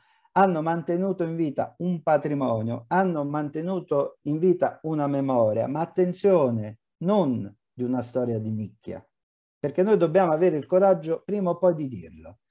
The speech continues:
La sto-, l'emigrazione è italiana, è il più grande fenomeno della storia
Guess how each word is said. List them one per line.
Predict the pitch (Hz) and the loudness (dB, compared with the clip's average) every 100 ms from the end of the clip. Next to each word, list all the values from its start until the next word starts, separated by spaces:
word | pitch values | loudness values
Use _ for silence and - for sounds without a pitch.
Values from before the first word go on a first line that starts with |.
| _ _ | _ _
La | 127 | -4
sto-, | 135 214 220 220 - | -2 4 6 6 0
l'emigrazione | 135 151 208 208 185 165 156 151 220 214 185 | -2 4 8 8 6 2 0 -2 -4 -2 -4
è | - 147 143 - | -4 -4 -4 -8
italiana, | 147 143 127 104 87 104 _ _ _ | -2 2 2 2 -4 -14 _ _ _
è | - | 0
il | 143 | 0
più | 165 151 | 0 2
grande | 180 220 220 208 - | 6 8 8 4 -4
fenomeno | - 147 160 185 147 127 123 | -6 -2 4 4 4 2 -2
della | 117 131 147 | -2 2 2
storia | 147 - 175 180 180 175 | 2 2 4 4 4 2